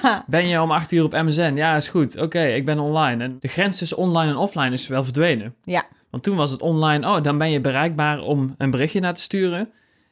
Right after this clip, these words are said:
Speaker 2: En nu is het gewoon, iedereen heeft WhatsApp en de smartphone in zijn broekzak. Dus eigenlijk ben je altijd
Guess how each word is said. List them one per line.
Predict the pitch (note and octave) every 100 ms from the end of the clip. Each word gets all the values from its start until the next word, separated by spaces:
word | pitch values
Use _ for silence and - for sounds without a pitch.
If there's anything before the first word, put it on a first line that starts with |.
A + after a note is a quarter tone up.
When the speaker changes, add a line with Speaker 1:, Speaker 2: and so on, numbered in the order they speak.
| _
Speaker 2:
En | C3+ C#3 C3
nu | D3 C#3
is | B2
het | A#2+
gewoon, | - B2
iedereen | B2 C3+ B2+
heeft | B2+ B2+
WhatsApp | B2+ - C#3
en | B2
de |
smartphone | A#2+ C#3 C#3 C#3 A#2
in | A2+
zijn | A#2
broekzak. | B2 A#2+ A#2+
Dus |
eigenlijk | - D3+ D#3 B2+
ben | C#3
je | -
altijd | E3 D#3+ - C#3 B2+ -